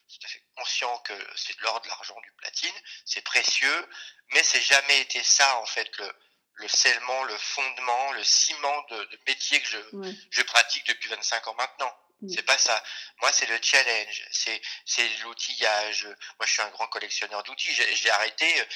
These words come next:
Speaker 1: c'est ce que j'expliquais dernièrement à quelqu'un. J'ai, j'ai, bon, là, je, j'ai, j'ai tout, mais j'ai collectionné pendant vingt-cinq ans des outils. J'ai collecté des,
Speaker 2: <laughs>
Speaker 1: je, et je collecte toujours un peu.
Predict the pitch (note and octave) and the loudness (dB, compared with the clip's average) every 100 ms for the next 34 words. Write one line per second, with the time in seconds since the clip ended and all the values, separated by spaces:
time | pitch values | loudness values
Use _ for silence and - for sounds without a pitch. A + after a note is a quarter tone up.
0 | - - - A2 G#2+ - - A2+ A2 G#2+ | -8 -6 -6 -6 -8 -10 -8 -2 -2 -2
1 | G#2 G#2 G#2+ G#2+ - - - A#2+ A#2+ A#2 | -4 -2 -4 2 2 2 0 0 0 -2
2 | A2+ A2+ A#2+ B2 G#2 G#2 - - A#2 B2 | -4 2 4 4 -2 -4 -4 2 4 4
3 | B2+ C#3 G#3 F3+ A#2+ A#2+ C3 A#2+ - C3+ | 2 0 -2 0 2 2 0 0 0 0
4 | D3+ A2 G#2 A#2 A#2 A#2 B2+ A#2+ A#2+ C3+ | -2 -4 -4 0 2 0 -2 -4 -6 -4
5 | - A#2+ - B2+ B2 G#3+ G#3+ E3+ D#3+ A3 | -2 -2 0 2 2 2 2 4 4 2
6 | A#3 - A3+ A3 A3 - B2 B2 A#2 - | 0 -4 -6 -4 -2 0 2 4 4 4
7 | A#2+ A#2+ A2+ A#2 B2 D3+ | -2 -4 0 0 0 -4